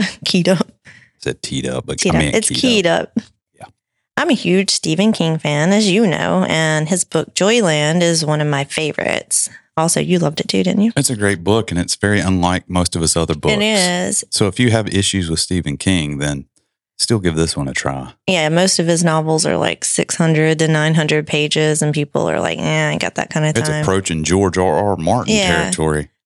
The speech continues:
Speaker 1: But Joyland is, like, maybe a couple hundred pages, and
Speaker 2: Yeah.
Speaker 1: it's real
Speaker 2: We
Speaker 1: easy to
Speaker 2: actually
Speaker 1: read.
Speaker 2: listened to it originally as an audiobook,
Speaker 1: We
Speaker 2: didn't
Speaker 1: did,
Speaker 2: we?
Speaker 1: and I think we listened to it on the beach one time, and then I read the actual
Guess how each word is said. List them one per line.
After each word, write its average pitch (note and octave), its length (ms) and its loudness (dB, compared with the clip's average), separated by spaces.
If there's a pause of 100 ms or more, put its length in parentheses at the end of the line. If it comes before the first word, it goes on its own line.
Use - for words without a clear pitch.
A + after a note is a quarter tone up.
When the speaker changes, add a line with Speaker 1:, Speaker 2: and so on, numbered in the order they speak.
Speaker 1:
But E3+ 380 0
Joyland F3+ 540 2
is, D3+ 320 2
like, D3 360 -2
maybe D#3+ 280 -2
a D#3+ 60 0
couple E3 280 -2
hundred E3+ 300 0
pages, A#3+ 680 0
and D3+ 240 -2
Speaker 2:
Yeah. - 120 -2
Speaker 1:
it's - 260 -6
real F3+ 160 2
Speaker 2:
We D#3 80 4
Speaker 1:
easy G#3 160 2
to - 60 0
Speaker 2:
actually F#2 260 2
Speaker 1:
read. D#2+ 100 -2
Speaker 2:
listened F#2 300 0
to F2 140 0
it D2+ 60 0
originally D#2+ 440 -2
as C2+ 100 -6
an C2+ 120 -8
audiobook, D2 720 -4
Speaker 1:
We F#3+ 120 0
Speaker 2:
didn't E3 40 -2
Speaker 1:
did, B3 300 0
Speaker 2:
we? F#3 60 -2
Speaker 1:
and F#3 140 0
I F#3 60 0
think G#3+ 260 -2
we F#3+ 100 4
listened G3 280 0
to G3 100 0
it F#3 60 2
on E3+ 100 0
the D#3 80 0
beach F#3 420 -4
one F#3+ 200 2
time, F#3 480 2
and D3+ 280 0
then D3+ 140 2
I D3+ 120 0
read D#3 520 0
the D3+ 120 2
actual D3 580 -2